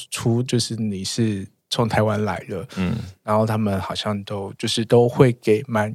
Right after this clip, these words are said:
Speaker 1: 给予蛮友善的这个回应。
Speaker 2: 对。
Speaker 1: 都会说，“啊，卡哇伊”什么什么的。
Speaker 2: 对，对，对，对。我觉得台湾人，呃，这边跟各位听众讲一下，台湾人的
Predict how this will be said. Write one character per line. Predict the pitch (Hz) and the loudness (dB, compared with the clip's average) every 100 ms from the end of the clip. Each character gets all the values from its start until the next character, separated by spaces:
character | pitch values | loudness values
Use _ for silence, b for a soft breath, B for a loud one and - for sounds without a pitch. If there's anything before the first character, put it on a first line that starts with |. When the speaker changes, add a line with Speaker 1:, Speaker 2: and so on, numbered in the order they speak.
| 143 | 4
Speaker 1:
给 | 127 | 6
予 | |
蛮 | 131 107 110 | 6 2 4
友 | 113 92 | 4 4
善 | - 120 107 | 2 2 2
的 | 98 | 0
这 | 101 - | -2 -4
个 | 104 | -6
回 | - 92 | -2 -4
应。 | 87 107 104 - - | -2 -4 -4 -8 -6
Speaker 2:
对。 | - - - - _ | -6 -6 -8 -20 _
Speaker 1:
都 | 117 | 0
会 | |
说 | 107 110 | 2 2
，“啊， | 143 | 2
卡 | - | 4
哇 | 151 165 | 4 6
伊” | 170 147 143 131 127 120 | 4 4 2 2 -4 -8
什 | 104 | -8
么 | 117 | -8
什 | - | -6
么 | - | -6
的。 | - | -6
Speaker 2:
对， | - | -6
对， | - | -6
对， | - - B | -6 -8 B
对。 | B B B B | B B B B
我 | 123 | 0
觉 | 151 | 4
得 | 202 220 | 4 4
台 | - 107 | 2 4
湾 | 107 113 | 4 4
人， | 110 92 92 92 - | 2 2 -2 -4 -6
呃， | 101 98 95 90 | -4 -2 -2 -4
这 | 110 | 4
边 | 110 | 6
跟 | 107 104 92 - | 6 2 0 2
各 | 110 | 2
位 | |
听 | 98 | 4
众 | 92 92 | 2 2
讲 | - - | -2 -6
一 | |
下， | 92 101 98 | -4 -2 2
台 | 120 | 4
湾 | 156 | 4
人 | 131 107 | 2 0
的 | 98 92 | 2 2